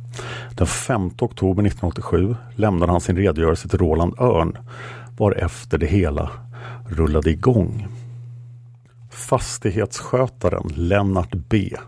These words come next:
hörde samma dag som Hans C. Utöver vad som framkom i förhöret med denne uppgav Lennart B bland annat att den polisman som var med bar civila kläder och avlägsnade sig efter tre, fyra minuter eftersom han kände sig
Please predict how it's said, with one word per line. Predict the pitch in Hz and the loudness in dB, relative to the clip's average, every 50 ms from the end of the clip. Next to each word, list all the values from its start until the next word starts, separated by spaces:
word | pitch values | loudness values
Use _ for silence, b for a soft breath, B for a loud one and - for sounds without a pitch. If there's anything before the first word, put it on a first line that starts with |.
| - - - | -20 -20 -6
hörde | - - 104 85 80 78 - 87 | 0 2 2 2 2 -2 -6 -10
samma | - - - - 92 85 78 76 73 | -10 -10 -4 -2 -2 -2 -2 -4 -2
dag | 76 - 95 98 92 - - - | 0 2 2 2 2 0 -4 -8
som | - - - 82 - | -10 -8 -8 -8 -6
Hans | - - 50 50 - - - - | -6 -4 -4 -4 -6 -8 -8 -8
C. | - - - - - - - - B B B B B B B B B B B B B | -6 -6 -6 -8 -10 -18 -20 -20 B B B B B B B B B B B B B
Utöver | - 107 - - 104 101 110 123 135 135 | 2 2 4 4 4 4 4 4 4 4
vad | 120 104 98 - | 4 4 2 2
som | - 87 | 0 -2
framkom | - - 104 92 87 87 - - 92 101 | 0 2 2 2 2 0 -2 0 2 2
i | |
förhöret | 98 - - 85 87 82 90 92 101 104 | 2 2 2 4 4 6 6 6 4 4
med | - 98 | 2 2
denne | 90 104 92 90 90 92 113 - | 2 2 2 2 2 0 -2 0
uppgav | - 127 113 - - - 101 92 | 0 0 0 0 0 0 2 2
Lennart | 90 95 98 98 101 98 - | 4 4 4 4 2 0 0
B | 110 101 117 143 160 127 | 2 2 2 4 2 2
bland | 101 104 98 - | 2 2 0 0
annat | - - - - - B B B B B B B B | 0 -4 -6 -8 -14 B B B B B B B B
att | B - 80 | B -2 2
den | 98 95 92 | 2 2 2
polisman | - - 110 113 131 123 - - - - - 147 135 120 | 2 2 4 4 4 2 0 -2 -2 0 2 2 4 2
som | - - 95 | 2 0 2
var | 85 85 80 | 2 2 2
med | 82 87 95 113 139 147 135 | 2 2 2 2 2 0 -2
bar | 104 85 - 95 90 85 82 85 82 | -2 0 2 4 4 4 4 2 0
civila | - - - - 92 82 80 80 78 80 | -4 -4 -2 0 0 0 0 -2 -2 -2
kläder | - - - - 123 - - - - - - - - - - - | -4 -2 0 2 2 4 4 2 2 -2 -4 -6 -10 -20 -20 -12
och | - - - - | -10 -6 0 2
avlägsnade | 123 113 85 76 82 104 127 135 - - - 98 87 87 | 2 2 4 2 2 2 2 2 0 0 0 0 0 0
sig | - - - - | 0 -2 -4 -2
efter | - 101 - - 95 | -4 -2 -2 -2 -2
tre, | - - - 90 90 | 0 0 0 0 0
fyra | - - 95 85 82 | 2 2 2 4 4
minuter | 90 98 120 147 143 - - - - - - B B B B B B B B B B | 2 2 2 0 0 -2 -8 -12 -12 -12 -16 B B B B B B B B B B
eftersom | - 135 - - - 123 113 | -2 -2 0 2 0 0 2
han | 85 85 82 82 80 78 - | 2 2 0 0 -2 -4 -8
kände | - - - - 107 85 78 76 78 - | -10 -4 0 0 0 0 0 -2 -4 -6
sig | - - - 80 80 | -4 -2 -2 -2 -2